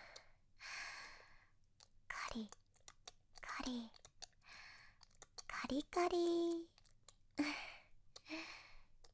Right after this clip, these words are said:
気持ちいいよね。うん。執事のくせに、女の子みたいな喘ぎ声出しちゃって。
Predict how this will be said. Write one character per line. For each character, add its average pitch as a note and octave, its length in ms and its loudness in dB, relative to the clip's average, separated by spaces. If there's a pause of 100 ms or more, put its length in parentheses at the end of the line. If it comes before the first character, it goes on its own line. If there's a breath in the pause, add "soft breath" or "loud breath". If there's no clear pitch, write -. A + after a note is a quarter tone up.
(260)
気 C4 180 10
持 C#4+ 220 12
ち - 200 8
い F#4+ 260 12
い - 20 12
よ D#4+ 120 12
ね。 C#4+ 140 10 (1800)
う D#4 40 10
ん。 C#4+ 280 8 (1400 loud breath)
執 - 400 10
事 C4+ 140 4
の G#3 180 8
く - 100 -4
せ A#3 280 4
に、 G3+ 300 2 (800)
女 D4 380 12
の A4 160 12
子 C#4 160 10
み C4 160 10
た B3+ 180 10
い A#3+ 60 6
な A3+ 140 6
喘 A#3+ 300 8
ぎ C4+ 160 6
声 C#4+ 280 10
出 C#4 240 8
し - 100 -4
ち - 100 4
ゃ D4+ 60 10
っ C#4+ 60 4 (160)
て。 C4+ 200 4